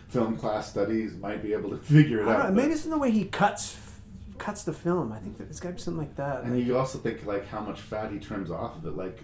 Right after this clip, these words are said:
Speaker 1: what was the first cut of Django
Speaker 2: Yeah.
Speaker 1: Unchained? Four hours and change, right? Um, but, like,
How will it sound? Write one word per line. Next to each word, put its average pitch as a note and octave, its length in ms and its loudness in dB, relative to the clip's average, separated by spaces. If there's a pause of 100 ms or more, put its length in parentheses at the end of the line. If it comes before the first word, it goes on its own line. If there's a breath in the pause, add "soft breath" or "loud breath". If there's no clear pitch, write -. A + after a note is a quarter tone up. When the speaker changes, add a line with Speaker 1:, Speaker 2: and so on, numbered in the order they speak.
(260)
Speaker 1:
what A2 180 2
was A#2 140 -2
the A#2 80 -2
first - 380 0
cut D#2 260 -6 (140)
of A2+ 260 -2
Django G#2+ 400 0
Speaker 2:
Yeah. A#2+ 160 4
Speaker 1:
Unchained? F2 320 -6
Four A#2 360 2
hours B2+ 400 2
and C3+ 160 -2
change, C3+ 340 -2
right? B2 200 0 (500 loud breath)
Um, G#2+ 540 4
but, A2+ 320 2
like, A2+ 320 -4